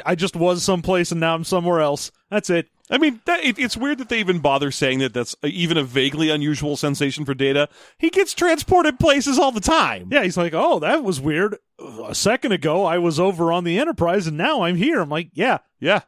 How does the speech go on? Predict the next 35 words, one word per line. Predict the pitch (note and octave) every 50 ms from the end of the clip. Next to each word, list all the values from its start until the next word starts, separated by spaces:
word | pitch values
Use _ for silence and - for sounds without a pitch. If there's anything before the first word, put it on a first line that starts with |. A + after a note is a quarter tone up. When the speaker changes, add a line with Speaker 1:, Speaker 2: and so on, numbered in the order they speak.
| _ _ _
Speaker 2:
that's | - D3 G3 G#3+
Speaker 1:
that | A3
Speaker 2:
what, | G#3+
Speaker 1:
happens | F#3+ G#3+ A3+ F#3+ G#3 G#3+
a | A#3
lot." | A3+ A#3 B3 A#3+ A3+ -
Speaker 2:
that's | - C#3+ D#3+ - -
what, | A3 A3 D#3+
that's | E3 F#3+ A3 -
how | F#3 E3
you | F3+ F#3+ G3+
get | E3+ C#3 F#3 G3 E3+
down | E3+ F3+ F#3+ F#3+ F3+
to | D3+
planets, | - E3+ F#3+ G3 F#3+ E3+ C#3+ - -
Data. | - C3+ B2+ C3 C3+
You've | C3 C3+ C3+
been | C#3 C#3
doing | C#3 D#3+ E3+ F#3
it | F3 E3
a, | D3+ C#3+ C#3 C3
you | D3 D3 D#3
do | D#3+ G3+
it | G#3+
a | G3+
lot. | F3 E3 D#3 D3 B2 A2+ - _ _ _
<laughs> | F#3 - - - - - - - _ _
Speaker 1:
You | - C4+
do | G3 C4+ C4+
it | B3 G#3+
a |
whole | F#3 G#3 B3 C4 C4+ C4 C4+
bunch. | G3 F#3+ F3+ D#3 C#3 B2 -
Speaker 2:
Mm-hmm. | C#3 D3 D3+ E3+ F3 F3+ F3 - _ _ _ _ _ _ _ _ _ _ _ _ _ _ _ _ _ _ _ _ _ _ _ _ _ _ _
Speaker 1:
Uh, | - F#3 F#3+ F3+ - -